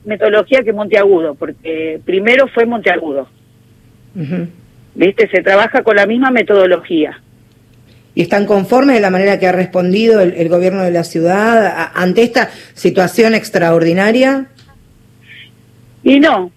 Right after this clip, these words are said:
Speaker 1: no porque, este, mm, por ejemplo, te digo un ejemplo de, de, de, de los artículos de limpieza que,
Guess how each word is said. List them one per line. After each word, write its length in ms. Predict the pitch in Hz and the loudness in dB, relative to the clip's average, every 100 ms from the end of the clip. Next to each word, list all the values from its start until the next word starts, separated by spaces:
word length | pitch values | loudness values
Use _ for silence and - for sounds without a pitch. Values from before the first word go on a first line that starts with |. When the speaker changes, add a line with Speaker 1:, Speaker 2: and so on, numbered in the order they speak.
| 247 | -10
Speaker 1:
no 340 | 247 240 269 277 | -2 0 2 2
porque, 960 | 302 269 226 208 202 196 196 202 190 | 0 2 2 4 4 4 4 2 -2
este, 640 | 185 - 196 185 185 185 175 | -4 -2 2 2 4 2 2
mm, 880 | 165 175 170 165 170 190 - _ _ | 0 -2 -2 -4 -6 -8 -14 _ _
por 160 | 190 196 | 2 2
ejemplo, 540 | - 226 226 208 202 | 2 0 0 -2 0
te 140 | 202 | 2
digo 180 | 202 233 | 2 0
un 100 | 233 | -4
ejemplo 440 | 208 - 226 220 190 | -4 0 0 2 2
de, 220 | 185 180 | 2 0
de, 240 | 175 185 | 0 0
de, 600 | 180 180 170 170 170 165 | 2 0 0 0 0 -2
de 140 | 156 175 | -2 -4
los 180 | 180 185 | -2 -4
artículos 480 | 160 208 208 196 | -4 -4 0 0
de 120 | 185 180 | 0 -2
limpieza 640 | 180 - 226 262 285 240 | -4 -2 0 2 0 -2
que, 480 | - 170 165 156 | -2 -2 0 0